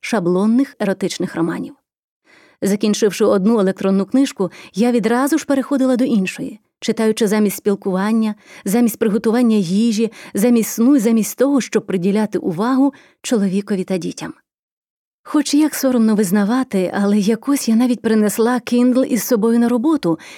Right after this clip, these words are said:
і читала у перервах між сеансами з пацієнтами. Я шукала якомога дешевші, навіть безкоштовні книжки. Амазон, як і будь-який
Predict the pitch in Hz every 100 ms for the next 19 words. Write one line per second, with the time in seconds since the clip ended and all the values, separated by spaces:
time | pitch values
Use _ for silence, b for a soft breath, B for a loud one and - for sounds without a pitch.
0 | B - 214 - 214 220 269 247 226 -
1 | 214 208 247 240 220 - b - 202 196
2 | 190 185 190 190 185 185 175 - 180 190
3 | 196 294 - _ _ _ _ _ 202 240
4 | 247 277 269 226 214 220 254 240 247 B
5 | B - 202 247 - 269 - 190 220 214
6 | b b 185 220 - 208 - 269 269 185
7 | 190 190 - 196 - _ _ _ _ -
8 | 202 202 180 254 240 190 202 175 220 208
9 | 202 202 170